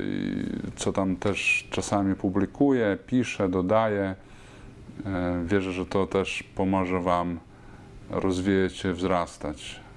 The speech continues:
e, w tym słowie łaski, które głoszę tutaj.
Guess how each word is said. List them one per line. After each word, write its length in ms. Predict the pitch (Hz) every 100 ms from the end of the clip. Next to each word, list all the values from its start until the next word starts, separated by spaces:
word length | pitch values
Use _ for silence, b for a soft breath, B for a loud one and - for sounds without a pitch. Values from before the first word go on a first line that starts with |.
| -
e, 40 | - 90 65 95 - - 95
w 320 | - - - -
tym 380 | - 95 90 87 - - - -
słowie 440 | - 101 92 92
łaski, 540 | 95 92 90 - - 90 80
które 360 | - 87 87
głoszę 600 | 85 92 92 90 85 - -
tutaj. 340 | - - 82